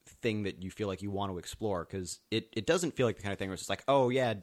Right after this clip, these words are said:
dad works a lot and doesn't have time for his kids," and so it, it's clear that this is, like, just a, an unfortunate Saturday when he had to work, and those just happen sometimes.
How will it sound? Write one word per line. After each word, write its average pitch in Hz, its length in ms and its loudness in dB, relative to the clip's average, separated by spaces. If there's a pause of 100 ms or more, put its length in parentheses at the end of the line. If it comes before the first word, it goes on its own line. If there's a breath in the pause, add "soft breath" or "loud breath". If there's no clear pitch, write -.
dad 131 300 2
works 135 260 2
a 113 60 0
lot 98 240 2
and 101 120 -8
doesn't 127 240 4
have 120 120 2
time 127 220 0
for 139 100 0
his 127 100 0
kids," 98 380 0
and 95 180 -4 (500 soft breath)
so 127 140 -4
it, 120 300 2 (100)
it's 117 200 0
clear 240 180 4
that 98 180 0
this 123 140 -2
is, 135 140 -4
like, 117 160 2
just - 180 -4
a, 98 140 -2 (1000)
an 107 120 -4
unfortunate 139 640 0
Saturday 113 480 0
when 90 180 -6
he 98 140 -6
had 101 240 -4
to 98 60 -4
work, 104 260 -2
and 92 100 -6
those 107 160 -4
just 107 180 -8
happen 92 360 -8
sometimes. - 600 -12